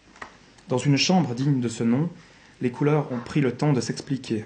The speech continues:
de parvenir par usure et compassion réciproque à un dialogue souhaité et fructueux.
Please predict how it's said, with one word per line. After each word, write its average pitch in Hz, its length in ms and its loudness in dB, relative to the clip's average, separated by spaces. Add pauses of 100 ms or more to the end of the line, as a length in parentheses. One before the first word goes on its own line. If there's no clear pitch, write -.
(120)
de 120 140 -6
parvenir 135 500 0
par 120 200 -4
usure 131 400 -2
et 123 40 -8
compassion 120 520 -4
réciproque 123 640 -8 (440)
à 123 100 0
un 123 100 2
dialogue 135 320 2
souhaité 123 440 -4
et 113 40 -6
fructueux. 117 500 -8